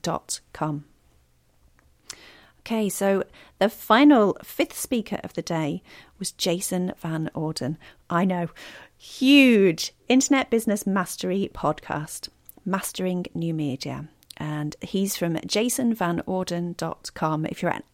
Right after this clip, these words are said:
avid listener of podcasts like me, Jason is an uber celebrity in the podcasting world. I love him. I love his podcast. So it was incredible to be in the same room as him and to listen to him speak.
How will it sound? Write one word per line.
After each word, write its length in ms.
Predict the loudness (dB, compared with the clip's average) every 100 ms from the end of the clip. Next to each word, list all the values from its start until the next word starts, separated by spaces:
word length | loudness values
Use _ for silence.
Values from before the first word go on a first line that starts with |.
| 4
avid 320 | 4 4 0
listener 260 | -2 -2
of 80 | -6
podcasts 580 | -4 -4 -2 -4 -4 -4
like 380 | -2 -2 -2 -4
me, 240 | -2 -2 -6 -16 -20 -20 -20 _ _ -4
Jason 600 | -2 -2 -2 0 0 -2
is 580 | -2 0 0 -2 -10 -14 -20 -6
an 180 | -4 -4 -6 0
uber 380 | 4 4 4
celebrity 720 | 2 2 0 -2 -4 -6 -6 -4
in 140 | -4 -4
the 40 |
podcasting 540 | -2 -6 -6 -12 -8 -6
world. 300 | -4 -6 -8
I 140 | -4 -2
love 200 | -2 0
him. 200 | 0 -2
I 60 |
love 160 | -2 -4
his 140 | -4
podcast. 720 | -8 -12 -10 -10 -12 -12 -14
So 380 | -10 -4 -2 0 -2
it 120 | -6
was 140 | -6
incredible 600 | -6 -6 -4 -4 -2 -2 -4
to 100 | -4
be 100 | -4
in 80 | -4
the 60 |
same 340 | -2 2 4 4
room 160 | 2
as 100 | -2
him 180 | -2 -2
and 100 | -2
to 80 | -4
listen 240 | -4 -6
to 120 | -8 -8
him 320 | -6 -6 -8
speak. 640 | -12 -10 -6 -6 -8 -16